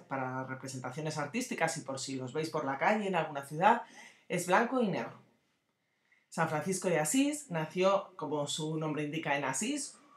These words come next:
una pequeña ciudad italiana de la Umbria, y era una persona muy rica, pero que un buen día decidió dejar la buena vida y dedicarse a los pobres. Vendió todos sus bienes, repartió el dinero entre los pobres y a partir de entonces se le reconoció,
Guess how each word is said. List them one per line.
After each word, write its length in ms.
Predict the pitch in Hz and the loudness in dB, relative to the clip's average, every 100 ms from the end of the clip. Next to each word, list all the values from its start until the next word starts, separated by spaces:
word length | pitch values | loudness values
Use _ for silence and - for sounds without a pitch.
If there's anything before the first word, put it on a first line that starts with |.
| _ | _
una 240 | - 175 160 | -4 0 2
pequeña 320 | 160 156 151 | 0 -2 -2
ciudad 460 | - 147 151 147 - 165 - _ | -4 -2 -2 -2 -6 -18 -20 _
italiana 720 | 147 - 139 196 233 226 - - - | -12 -6 2 6 8 6 0 -10 -18
de 180 | - 160 | -6 -4
la 160 | 139 147 | 0 2
Umbria, 500 | 202 220 220 262 - - _ - - _ | 4 4 2 0 -4 -20 _ -20 -20 _
y 140 | 208 220 | 0 6
era 180 | 233 | 8
una 180 | 208 208 | 6 4
persona 360 | 208 190 208 170 | 2 0 2 2
muy 260 | 165 202 | 4 4
rica, 540 | 220 233 247 233 - - _ _ _ _ _ _ _ _ _ - | 4 2 0 0 0 -8 _ _ _ _ _ _ _ _ _ 10
pero 280 | 254 269 | 12 12
que 120 | 262 196 | 6 2
un 120 | 180 | 6
buen 180 | 190 185 | 4 6
día 240 | 208 220 | 6 6
decidió 480 | 190 170 175 196 156 | 6 0 -2 2 2
dejar 340 | 143 180 175 | 2 2 2
la 120 | 143 | 2
buena 240 | 143 156 165 | 2 2 2
vida 400 | 226 233 247 277 | 2 4 4 4
y 60 | 208 | 2
dedicarse 800 | 170 165 175 175 - 202 202 - | 0 0 0 0 0 -2 -2 -4
a 80 | 147 | -6
los 140 | 135 | -4
pobres. 500 | 160 131 120 - - | -4 -4 -4 -10 -12
Vendió 300 | 147 180 151 | -10 -6 -6
todos 320 | 147 139 135 | -4 -6 -6
sus 240 | 165 147 127 | -6 -8 -4
bienes, 560 | 185 220 247 302 - | 2 2 2 0 -6
repartió 460 | - 156 143 143 156 | -6 -4 -2 -2 -2
el 60 | 139 | -4
dinero 260 | 139 151 | -4 -2
entre 160 | 160 190 | -2 0
los 140 | 208 | 0
pobres 360 | 247 226 247 233 | 2 2 2 2
y 40 | |
a 60 | 196 | 2
partir 300 | 185 160 196 | 2 0 -2
de 80 | 220 | 0
entonces 380 | 220 214 247 | 0 -2 -2
se 100 | 226 | -2
le 80 | 180 | -2
reconoció, 680 | 165 160 151 151 190 190 196 | -2 -6 -8 -4 2 2 0